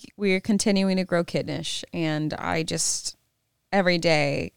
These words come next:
I pinch myself. Yesterday we put up this thing 'cause it was International Women's Day, and our team put together all of our accomplishments. I was just like, "Damn," from an outsider looking in, I'm like, "We really have done it, man." Like, I'm,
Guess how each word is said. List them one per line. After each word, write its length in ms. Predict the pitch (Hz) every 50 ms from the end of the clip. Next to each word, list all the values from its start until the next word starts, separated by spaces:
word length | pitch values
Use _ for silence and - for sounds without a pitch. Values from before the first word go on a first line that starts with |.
| -
I 140 | - 165 165
pinch 320 | - - 170 165 - - -
myself. 340 | - - - - - -
Yesterday 400 | - 170 175 - - 175 170 165
we 140 | 160 160 156
put 200 | - - 175 156
up 140 | 147 147 -
this 180 | 165 160 - -
thing 220 | 165 160 151 156
'cause 140 | 156 156 139
it 40 | 131
was 220 | 151 - - - -
International 480 | - 160 156 156 156 160 - - 160 156
Women's 280 | 156 156 156 160 160
Day, 220 | - - 156 160 165
and 140 | 170 170 -
our 100 | 196 196
team 300 | - - 214 196 190 -
put 180 | 208 180 196
together 320 | - 190 180 175 175 170 175
all 160 | 175 175 175
of 80 | 175
our 200 | 170 170 170 165 - - - - - - - _ _ -
accomplishments. 760 | 196 - - 240 220 214 220 220 - - 214 202 202 196 -
I 60 | 202
was 100 | 196 196
just 260 | 185 190 - - - -
like, 180 | 226 208 196 _ _
"Damn," 400 | - 254 285 285 262 196 156 160
from 180 | - 202 185 180
an 60 | 190
outsider 420 | 202 226 226 - 247 226 220 208
looking 300 | 190 196 202 - 214 190
in, 60 | 196 202
I'm 60 | 190
like, 120 | 190 190
"We 100 | 208 240
really 240 | 285 403 508 453 269
have 140 | 190 160 143
done 200 | 147 143 208 -
it, 140 | - - -
man." 320 | 147 156 165 185 202 208
Like, 180 | 190 180 175 -
I'm, 320 | - 190 190 185 185